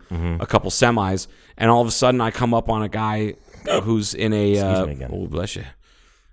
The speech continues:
Speaker 2: Came up, uh, upon this guy, and, uh, it looked like a Honda Fit, maybe, hanging out in the left lane, and I didn't see him because he was in one of the dips.
Speaker 1: Mm-hmm.
Speaker 2: We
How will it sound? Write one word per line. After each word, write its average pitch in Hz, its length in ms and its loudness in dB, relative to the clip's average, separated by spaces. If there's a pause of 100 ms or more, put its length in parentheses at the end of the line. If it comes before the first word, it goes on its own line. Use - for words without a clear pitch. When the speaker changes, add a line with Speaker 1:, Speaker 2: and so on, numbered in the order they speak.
(260)
Speaker 2:
Came 135 260 4
up, 120 180 0
uh, 104 300 2
upon 113 220 0
this 107 140 -2
guy, 110 320 -2
and, 104 180 -4
uh, 92 180 -4
it 90 40 -6
looked 107 180 -6
like 104 100 -4
a 90 60 -2
Honda 101 260 0
Fit, - 340 -2
maybe, 107 380 -2 (1400)
hanging 131 260 2
out 127 120 4
in 113 60 -2
the 113 80 2
left 113 300 0
lane, 127 240 0
and 98 160 -4
I 107 100 0
didn't 110 320 0
see - 360 0
him 92 400 -2 (340)
because 113 300 2
he 123 80 2
was 107 160 4
in 104 160 4
one 104 100 4
of 101 60 2
the 98 80 0
dips. - 640 2 (240)
Speaker 1:
Mm-hmm. 85 540 -6
Speaker 2:
We - 20 0